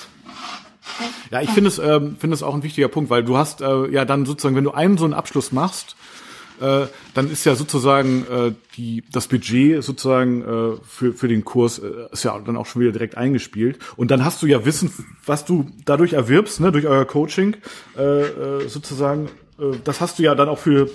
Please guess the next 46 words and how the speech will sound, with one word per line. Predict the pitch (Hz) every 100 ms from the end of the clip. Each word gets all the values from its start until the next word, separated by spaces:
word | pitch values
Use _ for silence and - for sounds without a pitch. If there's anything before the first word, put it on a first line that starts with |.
| -
zukünftige | 262 254 180 - 123 113 107 101
Hochzeiten, | 113 - 110 101 98
ne? | 135 220 - -
Und | -
das | 143 147
sind | 170 - 135
sich | 147 -
viele, | 170 160 156 151 - _ _ -
viele | 151
Personen, | 147 151 131 147 135 131 _
ja, | 165 107
das, | 113 -
das, | 123 -
das | 117 165
muss | 175
man | 147
sich | 156
erstmal | 165
so | 135
bewusst | 131 123 147 -
machen, | 98 98
finde | - 98 107
ich, |
ne? | 135 -
Wie, | 139 127 117 113
wie, | 151 139
wichtiger | 147 - 127
Punkt. | - 156 190 - - - - - -
Und, | 139 139 -
ähm, | 131 131
das | 123 -
kann | 151
ja | 151
dann | 143 127
so | 120
weitergehen. | 156 147 104 123
Und | 147
vor | 156
allen | 147
Dingen | 151
wirst | 135 151 151
du |
ja | 139
immer | 139 131
sicherer, | 139 135 90 90 - _ -
ne? | 101 107